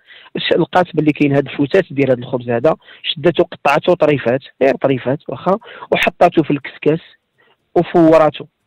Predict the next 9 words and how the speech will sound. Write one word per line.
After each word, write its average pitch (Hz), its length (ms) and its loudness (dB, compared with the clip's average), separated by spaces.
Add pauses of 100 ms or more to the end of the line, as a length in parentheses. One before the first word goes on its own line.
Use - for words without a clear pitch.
(320)
شنو 214 200 0
كدير 147 340 0
معاه؟ 123 240 -2 (280)
انا 180 140 4
كنقول 190 320 2
للناس 185 180 2 (120)
حيدوا 190 420 2
غير 269 160 4
الخبز 147 480 -2